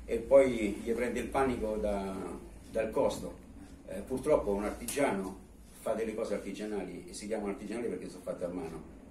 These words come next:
Ci vuole tanta passione, ci vuole tanto tempo. Io non è che sono un artista famoso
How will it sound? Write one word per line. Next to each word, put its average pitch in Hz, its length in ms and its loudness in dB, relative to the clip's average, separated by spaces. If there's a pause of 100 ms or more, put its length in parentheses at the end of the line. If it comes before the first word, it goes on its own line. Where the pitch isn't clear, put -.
Ci - 80 -4
vuole 113 240 4
tanta 101 300 2
passione, 101 420 0
ci 104 80 -2
vuole 98 220 0
tanto 101 260 0
tempo. 95 400 2
Io 107 80 -2
non 113 160 -2
è 113 40 -2
che 101 100 -2
sono 95 220 -4
un 95 40 -2
artista 92 420 -4
famoso 92 460 -4